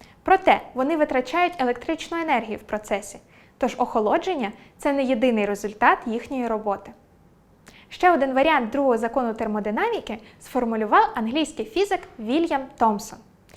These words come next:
Неможливим є періодичний процес, єдиний результат якого — виконання тілом механічної роботи за рахунок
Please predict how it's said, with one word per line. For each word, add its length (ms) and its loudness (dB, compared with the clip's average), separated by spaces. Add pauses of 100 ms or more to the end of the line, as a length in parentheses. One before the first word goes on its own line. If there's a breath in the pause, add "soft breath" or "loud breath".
(280 loud breath)
Неможливим 680 2
є 340 2
періодичний 680 2
процес, 560 0 (280 loud breath)
єдиний 520 2
результат 580 0
якого — 560 0 (200 loud breath)
виконання 640 2
тілом 400 -2
механічної 640 -4
роботи 480 2 (240 loud breath)
за 160 2
рахунок 440 0